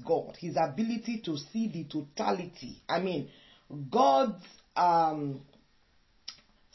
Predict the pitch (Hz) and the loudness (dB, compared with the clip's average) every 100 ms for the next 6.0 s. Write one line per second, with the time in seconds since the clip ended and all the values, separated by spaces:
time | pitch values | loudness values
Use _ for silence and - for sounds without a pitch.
0 | - - - _ 190 196 233 240 240 233 | -20 -20 -20 _ -2 4 8 8 6 2
1 | 220 - 165 165 151 - - 214 202 151 | 0 0 6 6 4 -6 -8 -6 -4 -4
2 | - - - - - 180 165 151 - - | -4 -10 -20 -20 -8 -2 -2 -2 -8 -20
3 | _ 175 165 - - 240 262 247 170 127 | _ -6 -6 -8 -8 2 6 6 6 0
4 | 113 - 143 - - 247 247 226 180 110 | -6 -12 -12 -12 2 8 8 8 4 -2
5 | - - - 151 147 - 214 233 240 | -8 -16 -18 -10 -10 -10 -8 -4 -4